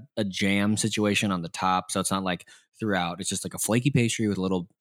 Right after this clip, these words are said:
apple flavor on the top. Overall, I thought it was good. Um, even, even expired, I'm gonna give it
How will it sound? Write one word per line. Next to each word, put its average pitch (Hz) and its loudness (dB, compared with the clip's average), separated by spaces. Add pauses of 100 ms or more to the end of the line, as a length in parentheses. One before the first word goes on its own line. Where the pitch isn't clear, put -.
(180)
apple 98 -2
flavor 92 -2
on 87 -4
the 80 -10
top. 87 -4 (400)
Overall, 143 4
I - 0
thought 131 4
it 123 2
was 117 0
good. 117 2 (160)
Um, 113 4 (300)
even, 220 6
even 208 6 (1000)
expired, 123 4
I'm 110 0
gonna 117 4
give 110 2
it 107 2